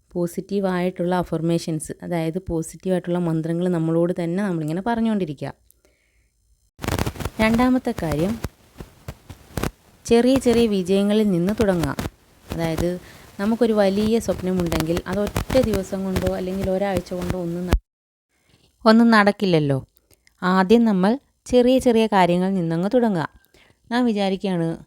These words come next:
"ഞാൻ ഒരു മാസം കൊണ്ട് മൂന്ന് കിലോ കുറയ്ക്കും, അല്ലെങ്കിൽ ഒരാഴ്ചത്തേക്ക് ഞാൻ ഷുഗറൊക്കെ അങ്ങ് ഒഴിവാക്കും,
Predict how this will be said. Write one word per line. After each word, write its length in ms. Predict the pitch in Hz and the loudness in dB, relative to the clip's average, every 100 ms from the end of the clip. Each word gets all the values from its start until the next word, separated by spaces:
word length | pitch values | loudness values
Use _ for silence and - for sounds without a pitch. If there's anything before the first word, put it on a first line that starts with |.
| _ - | _ -10
"ഞാൻ 220 | 185 190 | -4 -2
ഒരു 140 | 180 180 | 0 0
മാസം 420 | 180 160 170 196 | 0 -2 -4 -4
കൊണ്ട് 180 | 185 170 | -2 -2
മൂന്ന് 360 | 160 165 190 | -2 -2 -2
കിലോ 220 | 170 160 | -4 -2
കുറയ്ക്കും, 440 | 160 - 139 - - - _ _ _ | -4 -4 -8 -10 -16 -20 _ _ _
അല്ലെങ്കിൽ 300 | 208 220 220 | 0 2 4
ഒരാഴ്ചത്തേക്ക് 760 | 202 208 190 185 208 202 208 202 | 4 2 2 0 -4 -4 -4 -4
ഞാൻ 220 | 180 175 | -4 -4
ഷുഗറൊക്കെ 580 | - 160 160 175 170 165 | -6 -6 -4 -6 -6 -6
അങ്ങ് 160 | 156 | -4
ഒഴിവാക്കും, 500 | 147 147 139 - 117 | -2 -2 -4 -6 -16